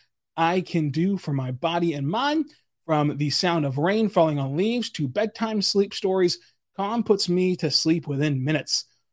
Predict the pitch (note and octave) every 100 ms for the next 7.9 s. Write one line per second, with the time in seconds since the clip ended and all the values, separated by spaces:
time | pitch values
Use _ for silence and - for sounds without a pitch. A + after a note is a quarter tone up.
0 | _ - F3+ F3+ B3 A#3+ G3 G3 F#3 F3+
1 | - C#3+ G#3 C#4 B3+ - D#3 - A3 C#4+
2 | C4+ - - E3+ C3+ D#3+ - C#3+ - A3
3 | C4 _ _ _ _ - - C4+ C4 A3
4 | G#3+ G#3 B3+ G#3 C4+ B3+ - G3 G#3+ G#3
5 | G3 F3+ - G#3 F#3 - F#3 - D#3+ F3+
6 | F#3+ F#3 F3 E3 D3 A#3+ C4+ F#3+ - _
7 | _ E3 G3+ A#3+ - A#3+ C4+ A3